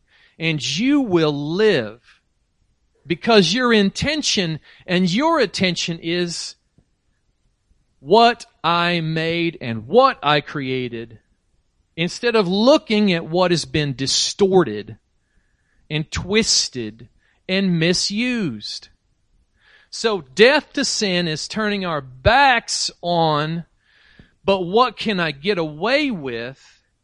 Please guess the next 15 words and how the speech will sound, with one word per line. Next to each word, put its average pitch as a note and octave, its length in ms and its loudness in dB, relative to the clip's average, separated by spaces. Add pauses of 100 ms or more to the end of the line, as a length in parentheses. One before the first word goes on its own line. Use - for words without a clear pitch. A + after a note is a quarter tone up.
(460)
and E3 180 0
turning A#3+ 440 4
our F#3 240 6
eyes C4+ 580 4
to, D#3+ 440 2 (460)
"How G#3+ 880 4
did C3+ 280 -2
you E3 460 -6
create E3 840 -4
this? G#2+ 580 -12 (1120)
What A3+ 540 0 (100)
did D#3+ 240 0
you F#3 140 -2
create F#3+ 760 -2
me B2+ 360 -10